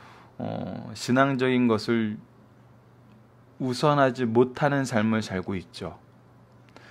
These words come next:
그리고 그것이 때로는, 어, 그럴 수밖에 없는 상황임을 우리가 서로에게 용납하고 이해해주면서 살고 있죠.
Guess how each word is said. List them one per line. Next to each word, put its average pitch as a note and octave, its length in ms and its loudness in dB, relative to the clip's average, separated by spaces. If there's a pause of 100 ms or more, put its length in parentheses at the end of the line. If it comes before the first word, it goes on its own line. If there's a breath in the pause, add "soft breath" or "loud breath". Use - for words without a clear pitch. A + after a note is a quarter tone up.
(120 loud breath)
그리고 B2+ 300 0
그것이 B2+ 440 4
때로는, D3+ 600 2 (640 loud breath)
어, A2+ 340 -12 (1000)
그럴 C3+ 240 4
수밖에 C3+ 460 0 (120)
없는 D3 520 2
상황임을 A2+ 840 2 (1080)
우리가 G#2+ 580 2 (540)
서로에게 A2+ 920 4 (920 soft breath)
용납하고 C#3 800 2
이해해주면서 B2 960 0
살고 F#2+ 300 -4
있죠. E2+ 360 -8